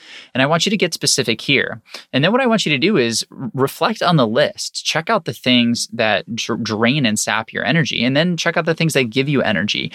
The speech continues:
and use that as a baseline for the roles that you're targeting. Does it seem like these roles focus more on the energy creators, or do they focus more on the energy drainers? And if you can find that next role that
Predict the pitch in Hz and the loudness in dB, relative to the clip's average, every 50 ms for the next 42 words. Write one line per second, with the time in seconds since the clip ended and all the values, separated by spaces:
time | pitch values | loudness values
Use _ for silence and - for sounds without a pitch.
0 | - - - - - - 127 123 123 113 117 131 180 226 254 - - 226 170 120 | -12 -16 -16 -16 -12 -6 -2 -2 0 0 0 0 0 0 0 0 0 0 0 0
1 | 113 - 135 135 135 139 120 101 110 120 156 160 - - 127 107 107 107 110 107 | 0 0 0 0 0 -2 -2 0 0 0 0 0 0 0 0 2 2 2 0 -2
2 | 110 - - - 131 127 131 135 131 123 - 127 117 104 101 113 117 131 143 - | -4 -6 -4 -2 0 2 2 2 2 2 2 0 0 0 2 2 2 2 0 0
3 | - 104 113 113 104 - - 117 127 135 127 107 - 113 - - 135 143 160 - | -2 0 0 0 0 0 0 0 0 0 0 -4 -6 -6 -2 0 0 2 0 0
4 | - - - 151 160 175 165 147 120 113 107 - 120 123 117 - - 117 113 120 | 0 0 2 2 2 2 2 2 0 0 0 0 -2 -2 -2 -2 0 2 2 4
5 | 123 123 113 110 - - - 123 123 - 123 - - 117 113 117 117 113 110 104 | 4 4 4 2 2 0 0 0 0 0 0 0 2 2 4 4 4 4 4 2
6 | - 113 113 117 110 101 107 - - - 107 104 101 104 135 175 202 214 - - | 2 2 2 0 0 0 -4 -6 -6 -2 0 2 2 2 2 2 0 0 0 0
7 | 135 120 147 143 131 - 156 143 143 - - 123 127 117 123 120 113 101 - 117 | 0 2 2 2 2 2 0 0 0 -2 0 2 2 4 4 2 2 0 0 0
8 | 113 110 113 107 107 104 98 - - 104 104 113 131 151 127 82 - - 120 - | 0 2 0 0 0 -2 -4 -4 -6 -4 0 0 0 0 0 -2 -4 -4 -4 -4
9 | - - - - - - - - - 143 147 147 143 117 - - 156 160 190 160 | -6 -6 -10 -14 -14 -16 -12 -6 -2 0 0 2 2 2 0 0 -2 0 0 -2
10 | 123 - - 131 165 202 208 214 165 113 127 123 - - - 113 123 147 143 123 | -2 0 0 0 2 2 2 2 0 0 -2 -2 -2 -2 -2 0 2 2 4 4
11 | 110 107 - 107 117 113 113 107 101 | 2 0 0 0 0 2 2 2 0